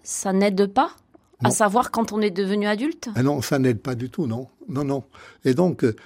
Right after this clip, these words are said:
Speaker 2: il revient à chacun, d'une certaine manière, à, à faire son propre passage. C'est cela qui,
Speaker 1: Mm.
Speaker 2: qu'il y a dans notre société actuellement. Il revient à chacun de le faire.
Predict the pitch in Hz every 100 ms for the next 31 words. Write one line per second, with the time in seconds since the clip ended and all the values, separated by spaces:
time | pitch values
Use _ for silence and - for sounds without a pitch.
0 | - 285 147 165 165 190 156 - 175 202
1 | 208 131 127 - 123 135 123 120 120 160
2 | 185 139 - 131 120 110 110 113 165 _
3 | _ - 127 - 180 - 135 - 175 170
4 | 117 123 - 110 104 - _ _ _ _
5 | _ _ _ _ _ _ _ _ - 117
6 | - 190 170 120 113 117 113 - 139 139
7 | 101 113 110 113 - 113 104 - 117 123
8 | 110 117 101 101 - 104 104 - - -
9 | 131 123 151 151 - 156 160 120 110 -
10 | 110